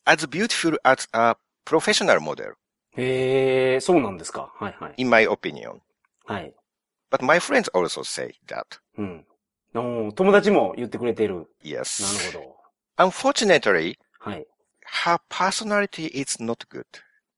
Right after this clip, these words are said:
Speaker 2: おー、奥さんやのにそんなこと言って大丈夫ですか？
Speaker 1: I hope she is not listening to this
Speaker 2: <laughs> プログラム。
Speaker 1: program.
Speaker 2: はい、
Speaker 1: Yes.
Speaker 2: はい、はい。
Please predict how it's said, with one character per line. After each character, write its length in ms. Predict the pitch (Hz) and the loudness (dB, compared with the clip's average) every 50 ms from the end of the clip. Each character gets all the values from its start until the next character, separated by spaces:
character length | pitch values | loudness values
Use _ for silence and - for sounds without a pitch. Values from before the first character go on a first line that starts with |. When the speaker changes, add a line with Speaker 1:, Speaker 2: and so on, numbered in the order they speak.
| _ _ _ _ | _ _ _ _
Speaker 2:
お 40 | 107 | -6
ー、 420 | 107 113 113 117 110 110 110 101 107 | -4 -4 -2 -2 -2 -2 -2 0 0
奥 160 | 165 196 - | 0 0 2
さ 140 | - 202 160 | 2 2 2
ん 40 | 139 | 2
や 80 | 131 | 2
の 80 | 120 117 | -2 -2
に 80 | 113 110 | -4 -2
そ 100 | - 156 | 0 0
ん 40 | |
な 60 | 170 151 | 2 2
こ 60 | 135 | 0
と 40 | 113 | -4
言 80 | 131 | -4
っ 20 | 123 | -6
て 80 | 120 | -4
大 160 | 98 123 147 | -2 0 0
丈 60 | 160 147 | 0 -2
夫 20 | |
で 60 | 101 - | -6 -8
す 80 | - | -10
か？ 300 | - - 101 - - - _ _ _ _ _ _ _ _ | -8 -6 -6 -8 -8 -10 _ _ _ _ _ _ _ _
Speaker 1:
I 180 | - 117 127 117 | 4 4 4 2
hope 640 | - - - - - - 147 110 98 98 92 - | -4 -10 -12 -12 -2 4 6 6 6 6 4 -2
she 480 | - - - - - - - - 127 127 110 | -6 -4 -4 -4 -4 -4 -4 -2 0 0 0
is 120 | 95 98 | 0 -2
not 180 | 98 98 - 92 | -6 -6 -4 -4
listening 640 | 87 95 - - 90 76 69 67 65 62 - 135 - _ | -4 -4 -4 -4 -8 -10 -12 -14 -16 -20 -20 -20 -20 _
to 120 | - - 62 - 605 605 605 453 - - - 698 679 698 679 | -14 -12 -10 -8 -6 -6 -6 -4 -4 -4 -2 -2 0 0 0
this 640 | - - - - - - - - - - - - - _ _ - | -2 -2 -2 -2 -2 -2 -2 -2 -4 -6 -6 -10 -14 _ _ -20
Speaker 2:
<laughs> 160 | - _ _ | -20 _ _
プ 80 | - 156 | 4 4
ロ 100 | 147 135 | 4 4
グ 60 | 120 | 2
ラ 120 | 90 82 78 | -2 -6 -10
ム。 140 | 80 82 _ _ | -16 -20 _ _
Speaker 1:
program. 320 | - 78 76 67 64 64 55 | -4 -4 -2 -2 -4 -4 -6
Speaker 2:
は 60 | - | -10
い、 20 | - _ _ - - - | -20 _ _ -10 -4 -2
Speaker 1:
Yes. 300 | - - - - - - - | -2 0 0 -2 -2 -4 -4
Speaker 2:
は 60 | - | -6
い、 80 | - - - | -10 -12 -12
は 120 | - 78 - | -12 -12 -10
い。 80 | - | -10